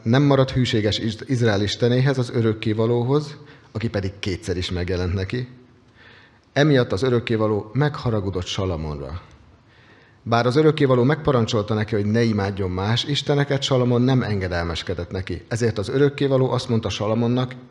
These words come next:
Mivel ezt tetted, és így megtörted a szövetséget, és nem tartottad meg a rendelkezéseimet, amelyeket parancsoltam neked, ezért én is elszakítom tőled királyságodat. Tehát látunk egy emberi síkot, ahol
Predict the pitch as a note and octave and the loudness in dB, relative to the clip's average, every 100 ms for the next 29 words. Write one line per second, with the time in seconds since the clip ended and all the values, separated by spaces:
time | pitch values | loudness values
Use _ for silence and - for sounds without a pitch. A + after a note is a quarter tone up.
0 | - - A2+ G2 - A2 - - C3+ C3+ | -10 -2 0 0 -2 -6 -2 -2 -2 0
1 | D3 D3+ - - - - - G#2+ - - | -2 -2 -6 -20 -20 -20 -8 -4 -4 0
2 | C#3+ A#2 G2 A2 G#2+ - G#2 F#2 F#2 F#2 | 2 2 2 -2 -2 -2 -2 0 -2 -2
3 | A2+ G#2+ G#2 - A#2 B2+ B2+ - - _ | -2 -2 -2 -2 -2 -2 -6 -10 -20 _
4 | _ _ _ - F#2+ A2 C#3 C#3 G#2+ G2 | _ _ _ -6 0 2 4 4 0 0
5 | G#2 - F#2+ F#2 D2+ E2 F2+ F#2 F#2+ G2+ | -6 -4 -4 -4 -4 -4 -2 -4 -4 -2
6 | A2+ A2+ B2 B2+ C3+ C3+ - - A2+ G#2+ | -2 0 0 2 2 0 -4 -2 0 0
7 | G#2+ - A2+ G#2 G#2 F#2+ G2 F#2+ F#2+ F2 | -4 -2 -2 0 -2 -2 -2 -4 -4 -8
8 | F2+ F2+ D#2+ - - A#2+ G2 E2 - F2+ | -8 -8 -8 -8 0 2 2 -2 -4 -6
9 | E2 - E2 E2 - C#2 D2+ G#2 F#2 D#2 | -6 -6 -8 -8 -10 -12 -8 -6 -6 -8
10 | - - - D#2 C#2 - - - - - | -12 -14 -10 -8 -8 -8 -10 -10 -14 -18
11 | - - _ _ _ _ _ - - - | -20 -20 _ _ _ _ _ -20 -20 -20
12 | - - - _ _ _ _ _ _ _ | -20 -20 -20 _ _ _ _ _ _ _
13 | _ _ - A2+ C#3+ G3+ F3+ D3 C#3 D3 | _ _ -6 -2 -2 0 2 4 4 4
14 | C3+ A#2 - C3 C3 E3+ C3+ C3+ C3 B2 | 2 2 2 2 2 2 2 4 6 4
15 | A#2+ - | 2 -6